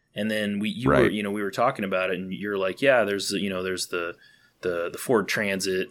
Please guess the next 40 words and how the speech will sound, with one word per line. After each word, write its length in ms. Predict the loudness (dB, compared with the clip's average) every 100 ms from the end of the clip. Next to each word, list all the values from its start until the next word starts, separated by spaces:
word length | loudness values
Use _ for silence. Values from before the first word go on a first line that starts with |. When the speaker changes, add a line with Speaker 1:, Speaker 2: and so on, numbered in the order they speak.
| _
Speaker 1:
and 280 | -6 -6 -4
the 60 | -4
Nissan 680 | -2 -2 0 -2 -4 -6 -10 0
Envy," 500 | 4 4 4 0 0
and 100 | 0
I 80 | 0
was 160 | 2
like, 200 | 0 0
so 100 | 2
I, 80 | 2
like, 360 | 4 0 -4 -16 _ _
wrote 200 | 6 8
it 120 | 6 4
down 400 | 4 6 6 4
and 80 |
I 80 | 2
Googled 340 | 0 0 2 2
them, 140 | 2
like, 200 | -2 -4
"E 400 | -6 -4 -2 -2 -4
N 380 | -6 -6 -6 -10
V 380 | -8 -6 -6 -6
Y 360 | -8 -6 -6 -6
Nissan." 280 | -6 -6
I'm 100 | -4
like, 180 | -6 -8 -16 -20 -20 -18 -2
"Oh, 220 | 4 6
it's 140 | 6 2 4
N 560 | 8 10 8 6 2 -4
V. 800 | 0 4 6 6 6 4 2 2
I 100 | 4
Speaker 2:
Yeah. 80 | 4
Speaker 1:
got, 160 | 4 2
okay, 260 | 0 0 0
I 40 |
got 260 | 0 2 2
it." 180 | -2 -6 -20 -20 -20 -20 -20 _ _
Yeah. 400 | 4 6 6 4
Speaker 2:
Yeah. 240 | 4 4 0 -8 -18 -20 -20 -20 -20 _ _ _ -12 0
Speaker 1:
Anyway. 300 | 2 2